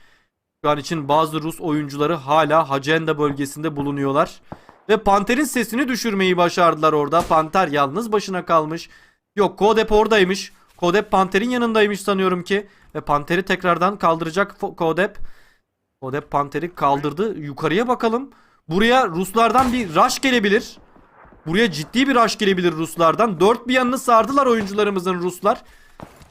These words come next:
Sayıcı eksik olduğumuzu bilmiyorlar. Sayıcı eksik olduğumuzu bile, bilirlerse eğer, fark ederlerse eğer buraya rushlamaları belki de oyunu Rusların kazanmasına sebep olabilir. <coughs> Özür diliyorum. Belki de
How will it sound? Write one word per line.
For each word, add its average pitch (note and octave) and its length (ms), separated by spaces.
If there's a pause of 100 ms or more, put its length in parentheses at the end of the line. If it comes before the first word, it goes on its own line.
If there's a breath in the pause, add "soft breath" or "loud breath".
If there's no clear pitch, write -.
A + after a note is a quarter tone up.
(640)
Sayıcı A#3 400
eksik A#3+ 300
olduğumuzu A#3+ 540
bilmiyorlar. A#3 500
Sayıcı F#3+ 360
eksik - 280
olduğumuzu A#3 520
bile, G3+ 300
bilirlerse A3+ 560
eğer, G3+ 440
fark E3+ 240
ederlerse G#3+ 600
eğer G3 240 (420 soft breath)
buraya A#3+ 340
rushlamaları A#3+ 560 (380 loud breath)
belki A#3 320
de B3 120
oyunu G#3 360
Rusların A3+ 360
kazanmasına F#3+ 600
sebep A3+ 280
olabilir. F#3+ 500 (920)
<coughs> - 580
Özür C#3 300
diliyorum. C#3+ 280 (1120 soft breath)
Belki G#3 340
de A#3+ 180